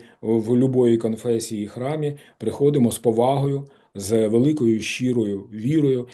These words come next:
Бо чому? Бо багато релі-, релігійних громад приватизували місця сили, поста-, збудувавши там храми,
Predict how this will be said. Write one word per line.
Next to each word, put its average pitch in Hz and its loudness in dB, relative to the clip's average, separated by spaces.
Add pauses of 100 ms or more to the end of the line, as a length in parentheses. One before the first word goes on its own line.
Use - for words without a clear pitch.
(220)
Бо 170 4
чому? 151 2
Бо 143 4 (200)
багато 139 0 (680)
релі-, 135 -2
релігійних 127 -2
громад 117 -4 (340)
приватизували 175 4
місця 143 0
сили, 143 -2
поста-, 123 -6
збудувавши 120 -2
там 117 -4
храми, 113 -2